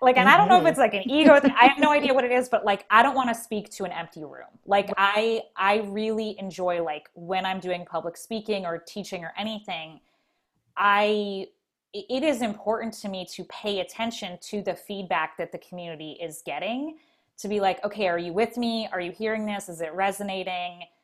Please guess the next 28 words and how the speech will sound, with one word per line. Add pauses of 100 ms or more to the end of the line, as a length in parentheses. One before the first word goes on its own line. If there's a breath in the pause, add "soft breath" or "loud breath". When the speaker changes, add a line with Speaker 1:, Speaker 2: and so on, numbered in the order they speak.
(300)
Speaker 1:
What
do
you
need
more
of
from
me?
Maybe
s-,
like,
less
of."
So
I,
I
love
that
you
mentioned
that
it
is, (160)
it's
that
important
feedback
loop.